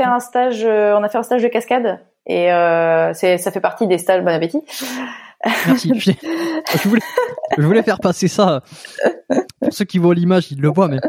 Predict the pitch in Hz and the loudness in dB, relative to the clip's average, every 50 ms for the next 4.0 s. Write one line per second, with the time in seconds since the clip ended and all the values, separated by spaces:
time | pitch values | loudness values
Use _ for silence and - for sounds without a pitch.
0 | - - - - - - - _ _ 294 339 339 320 302 285 185 - 175 170 170 | -6 -6 -8 -10 -10 -12 -16 _ _ 2 2 4 4 2 2 2 2 2 2 2
1 | 170 185 180 165 156 151 - - 160 151 165 190 - - - 139 - - 147 127 | 2 0 2 2 2 0 2 2 0 0 0 -2 -4 -10 -16 -18 -6 -6 0 2
2 | 165 180 175 - 175 160 156 156 151 147 143 156 165 147 131 120 - 139 - 131 | 2 2 2 2 0 2 2 2 2 2 2 2 0 0 -2 -2 -4 -4 -4 -2
3 | 123 131 131 - - 269 269 262 277 277 254 277 285 277 269 - - 262 269 | -2 -2 0 2 2 2 4 4 4 2 4 4 2 0 0 -2 -4 -6 -6